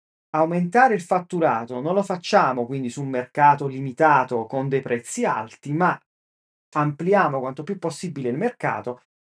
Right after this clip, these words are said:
quindi lo estendiamo con un prezzo medio che è contenuto. Quindi, eh, come direbbero gli americani, affordable, no? E quindi questo secondo me sta mostrando dei limiti, perché questo mito della crescita infinita di Netflix, come diceva anche Fra, il fatto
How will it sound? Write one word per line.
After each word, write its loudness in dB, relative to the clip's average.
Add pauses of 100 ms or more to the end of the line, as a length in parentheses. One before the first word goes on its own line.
(160)
quindi 0
lo -4
estendiamo 0
con -2
un 0
prezzo 0
medio 0 (400)
che -2 (200)
è -2
contenuto. -2
Quindi, -2
eh, -6
come -8
direbbero -2
gli 0
americani, 0
affordable, -4
no? -2 (720)
E 2
quindi 4
questo 0
secondo 4
me 6
sta 0
mostrando 0
dei -2
limiti, 0
perché -4
questo -2
mito 4
della 0
crescita 0
infinita 6
di 2
Netflix, -4
come -6
diceva -2
anche -2
Fra, 0
il -8
fatto -6